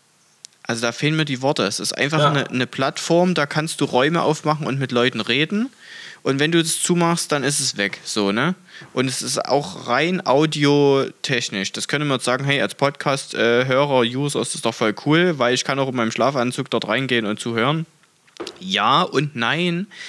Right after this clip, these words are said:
Speaker 1: weil die Leute, die dort über Themen reden,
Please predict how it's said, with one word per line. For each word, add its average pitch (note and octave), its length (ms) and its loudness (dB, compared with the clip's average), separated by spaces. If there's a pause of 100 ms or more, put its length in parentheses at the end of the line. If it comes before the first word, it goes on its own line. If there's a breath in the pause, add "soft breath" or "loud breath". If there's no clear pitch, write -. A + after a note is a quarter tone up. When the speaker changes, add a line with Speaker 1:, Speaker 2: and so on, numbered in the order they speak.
(180 loud breath)
Speaker 1:
weil B2 160 0
die C3+ 120 -6
Leute, C#3 560 2
die D3 120 -6
dort C3+ 180 -2
über B2 200 -2
Themen F3+ 300 0
reden, C3 500 0